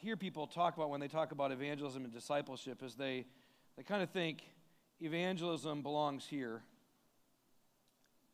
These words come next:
Excuse the finger. I, I lo-, left, left, forgot my pen, so it's not gonna be very neat.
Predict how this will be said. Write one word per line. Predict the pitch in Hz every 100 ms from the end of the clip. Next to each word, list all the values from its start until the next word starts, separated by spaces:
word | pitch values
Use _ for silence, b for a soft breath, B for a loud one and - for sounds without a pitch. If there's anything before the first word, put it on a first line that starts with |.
| _
Excuse | - - 160 131
the | 123
finger. | 147 127 107
I, | 104 117
I | 127
lo-, | 127 147
left, | 131 147 135
left, | 139 135 - - -
forgot | 143 143
my | 117
pen, | 113 151 120 110
so | 139
it's | 123
not | 151 139
gonna | 131
be |
very | 131 131
neat. | 120 127 110